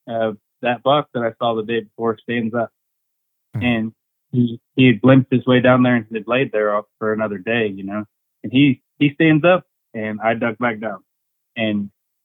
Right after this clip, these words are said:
Speaker 1: like, it happened in about half a second. My head poked up and went back down. And and I took, like, two giant steps,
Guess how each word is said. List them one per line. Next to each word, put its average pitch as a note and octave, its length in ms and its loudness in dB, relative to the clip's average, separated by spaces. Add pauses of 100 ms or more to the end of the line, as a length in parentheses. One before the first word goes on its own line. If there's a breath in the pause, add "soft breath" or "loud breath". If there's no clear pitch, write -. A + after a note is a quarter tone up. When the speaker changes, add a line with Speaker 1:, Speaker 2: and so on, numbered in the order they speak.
(120)
Speaker 1:
like, G#2+ 180 -2
it A#2 140 0
happened B2+ 380 2
in A2+ 100 0
about G#2+ 320 0 (320)
half C#3+ 260 0
a C3+ 160 -6
second. A2 300 -4
My A2 140 -6
head C3+ 260 -2
poked D#3 300 0
up G3 200 0 (560)
and A2+ 200 -4
went C3 160 0
back B2 200 2
down. G2 240 -6 (800)
And A2+ 500 -2 (240)
and A#2 120 0
I A#2 220 2 (160)
took, D3 220 0
like, G#2 160 -4 (100)
two C#3 240 2 (180)
giant C#3 360 2
steps, C#3+ 300 2